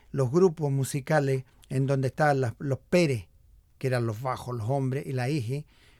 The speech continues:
con la misma distribución de los coros que nosotros conocemos, más encima con un motuja,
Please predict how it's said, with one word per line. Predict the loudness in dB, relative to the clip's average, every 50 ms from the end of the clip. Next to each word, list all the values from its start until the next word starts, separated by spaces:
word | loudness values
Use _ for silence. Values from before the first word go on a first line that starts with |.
| _ _
con | -4 -2 0
la | 0 0
misma | 0 0 0 2 2 2
distribución | 0 -2 -2 -2 -2 -2 -2 -4 -4 -2
de | -2 -4
los | -4 -6
coros | -6 -4 -2 -2 0 0 -2
que | -2 -4
nosotros | -6 -4 -6 -6 -6 -6 -4
conocemos, | -4 -4 -4 -4 -4 -4 -4 -4 -4 -6 -8 -12 -18 -20 -20 _ _ -2
más | 0 2 4 4 4 2 0 -2 _ _
encima | -6 -4 -2 -2 0 0 0 -2 -2
con | -2 0 0
un | 2 2 2
motuja, | 2 2 2 4 6 4 4 4 2 -4 -6 -6